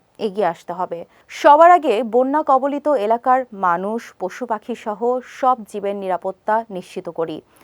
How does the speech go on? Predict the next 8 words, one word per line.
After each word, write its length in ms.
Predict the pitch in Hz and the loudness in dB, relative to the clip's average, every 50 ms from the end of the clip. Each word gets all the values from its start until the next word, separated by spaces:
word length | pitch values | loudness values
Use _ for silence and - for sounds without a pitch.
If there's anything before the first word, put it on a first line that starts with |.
| _ - - | _ -4 0
আল্লাহ 340 | - 185 190 190 196 208 208 | 2 2 2 0 -6 -8 -10
সহায় 460 | - - - 240 208 208 226 240 240 | -10 -10 -4 -4 -4 -2 0 -2 -2
হন 180 | 220 202 202 175 | -2 -4 -8 -8
আমাদের।" 400 | 156 156 156 156 - 156 160 - _ _ _ - | -8 -8 -8 -8 -8 -8 -10 -10 _ _ _ -4
এই 160 | - - 330 | 0 2 2
পোস্টে 560 | 359 359 330 320 320 320 - - 359 294 254 285 | 2 2 0 0 0 -2 -2 0 2 2 4 2
নেটিজেনরা 880 | 294 254 247 254 269 - 349 370 330 370 381 381 381 370 381 370 381 370 _ _ _ _ - | 2 0 0 0 0 2 0 0 2 0 0 0 2 2 4 4 4 2 _ _ _ _ -16
ক্ষোভে 680 | - - - - 330 339 349 - 320 277 175 - - | -12 -10 -4 -2 0 0 0 2 2 0 0 0 -4